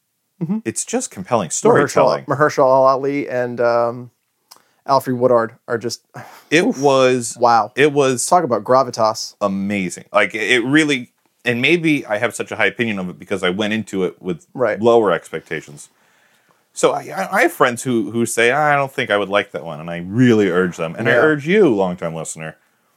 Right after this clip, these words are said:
Speaker 2: if you haven't watched Luke Cage,
Speaker 1: I will
Speaker 2: walk Luke
Speaker 1: go
Speaker 2: Cage.
Speaker 1: as far to say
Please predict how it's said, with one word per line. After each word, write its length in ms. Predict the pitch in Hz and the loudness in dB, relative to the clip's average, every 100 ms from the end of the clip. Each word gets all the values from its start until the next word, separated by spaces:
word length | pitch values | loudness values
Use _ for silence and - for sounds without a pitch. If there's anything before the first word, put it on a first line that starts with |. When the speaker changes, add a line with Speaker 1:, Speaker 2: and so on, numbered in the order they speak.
| _ | _
Speaker 2:
if 140 | - - | -20 -14
you 80 | - | -4
haven't 320 | - 185 101 | 0 0 0
watched 260 | 90 - | -2 -4
Luke 120 | 82 - | -10 -8
Cage, 340 | 71 64 - | -8 -10 -6
Speaker 1:
I 200 | 156 175 | 0 2
will 60 | 220 | 4
Speaker 2:
walk 180 | 233 175 | 4 2
Luke 80 | 185 | 2
Speaker 1:
go 140 | 185 | 2
Speaker 2:
Cage. 60 | 151 | 0
Speaker 1:
as 140 | 139 | -2
far 280 | - 139 131 | 0 4 4
to 80 | 123 | 2
say 580 | - 127 104 95 117 | -4 0 0 -2 -6